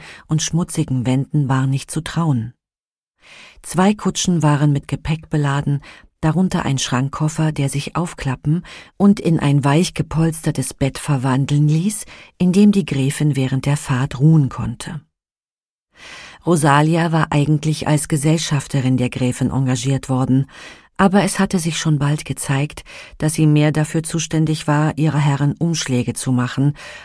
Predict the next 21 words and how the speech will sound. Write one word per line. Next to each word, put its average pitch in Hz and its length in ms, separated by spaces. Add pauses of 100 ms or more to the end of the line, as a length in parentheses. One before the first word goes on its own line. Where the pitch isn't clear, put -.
(120)
und 180 200
sie 170 140
mit 175 260
allerlei 147 460
Salben 127 460
zu - 180
behandeln, 131 600 (400)
als 147 180
die 160 120
tägliche 151 560
Korrespondenz 131 840
zu - 120
erledigen, 143 600 (440)
Gäste 139 380
zu - 180
begrüßen 156 800
oder 160 240
nach 147 240
dem 139 180
Essen 147 320
vorzulesen. 147 920